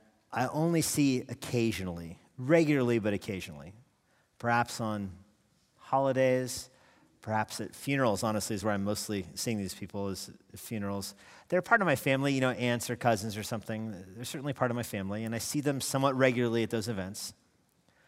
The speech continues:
But we don't communicate between those events. There's no, like, if I got a phone call from one of them and I saw their name on caller I D, I would be surprised. I would think, "Pro-, something's probably wrong. I better take this. What's wrong?"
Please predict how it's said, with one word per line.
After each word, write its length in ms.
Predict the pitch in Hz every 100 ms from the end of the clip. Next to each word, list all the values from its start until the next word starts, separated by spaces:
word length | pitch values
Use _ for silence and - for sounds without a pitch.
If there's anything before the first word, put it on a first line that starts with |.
| _ - -
But 80 | 160
we 100 | 185
don't 180 | 214
communicate 680 | - 165 156 170 160 156 113
between 560 | 107 - - 160 160 147
those 240 | 123 98
events. 560 | 104 95 82 - - - _ _ _ _ _ _ _
There's 200 | 131 123
no, 380 | 151 156 147 120 - - _ _ _ _ _ _
like, 120 | 131 147
if 60 |
I 80 | 160
got 120 | 165
a 40 | 147
phone 260 | - 139
call 200 | 131 151
from 140 | - 151
one 140 | 147
of 60 | 139
them 180 | 147
and 60 | 143
I 40 |
saw 180 | 117 135
their 100 | 127
name 180 | 127 123
on 80 | 117
caller 300 | 123 117 110
I 20 |
D, 160 | 110 110
I 60 |
would 180 | 107 92
be 240 | 104 101 - - -
surprised. 720 | 160 - 233 135 80 - - -
I 100 | 147
would 120 | 156
think, 180 | 180 -
"Pro-, 140 | -
something's 340 | - 208 175
probably 400 | - 160 135 123
wrong. 560 | 107 156 135 98 117 143 - _ _ _ _ _ _
I 100 | 117
better 220 | 110 131 120
take 260 | 165 156
this. 280 | 113 107 - - -
What's 260 | 123 -
wrong?" 420 | 139 113 98 117